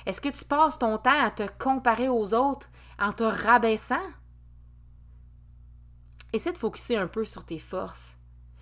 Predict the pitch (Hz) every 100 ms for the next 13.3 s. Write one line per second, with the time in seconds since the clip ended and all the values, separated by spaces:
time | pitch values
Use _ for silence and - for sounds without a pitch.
0 | - - 226 381 370 220 - - 269 220
1 | - 285 269 208 190 190 185 190 185 202
2 | 233 196 170 170 170 175 196 196 - 170
3 | 185 185 180 175 208 208 - - - -
4 | 285 - 226 208 185 170 - 185 170 180
5 | 175 190 185 165 - 185 196 - - -
6 | - - - - - - 311 339 - -
7 | 190 190 226 240 185 180 - 233 233 196
8 | 170 165 214 240 240 180 180 170 220 226
9 | - - 202 226 - - - - - -
10 | - - - - - - - - - -
11 | - - - - - 359 359 - 214 190
12 | 202 285 370 - 208 185 175 214 247 294
13 | 247 -